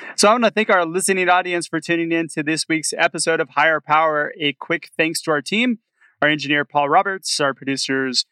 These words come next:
Andrea Ballin, Shanti Ryle, and Kim Iverson. Please subscribe to us on iTunes. We'd love to hear from you. You can rate and review. Your input is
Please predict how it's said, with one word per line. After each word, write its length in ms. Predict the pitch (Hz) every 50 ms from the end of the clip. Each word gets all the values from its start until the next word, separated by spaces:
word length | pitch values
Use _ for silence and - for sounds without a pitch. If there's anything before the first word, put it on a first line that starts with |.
| _ _ _ _
Andrea 260 | - 233 196 190 175 156
Ballin, 380 | 143 165 165 170 165 160 151
Shanti 340 | - - 165 165 156 - 151
Ryle, 400 | 135 143 143 151 151 151 151 151 - -
and 260 | 143 131 127 127 -
Kim 200 | - - 139 131
Iverson. 500 | 127 143 160 175 - - 214 247 240 220 _ _ _ _ _ _ _ _ _ -
Please 400 | - - 165 214 247 - - -
subscribe 920 | 202 190 151 - - - - - 190 208 226 240 233 220 208 190 180 151 -
to 180 | 180 180 165
us 160 | 160 156 -
on 120 | - 151 156
iTunes. 500 | 180 196 196 - - 170 156 139 131 123
We'd 160 | 143 147 143
love 220 | 151 180 185 180
to 80 | 170 165
hear 240 | 151 180 170 175 165
from 180 | - 196 185
you. 140 | 190 202 220 214
You 80 | 160
can 180 | - 143 120 113
rate 220 | 135 147 160 147
and 80 | 147 147
review. 500 | 139 127 123 135 131 135 165 208 220 214 _ _ _ _ _ _ _ _ _
Your 180 | 160 156 156 151
input 300 | 165 190 - 208 180 156
is 120 | 135 117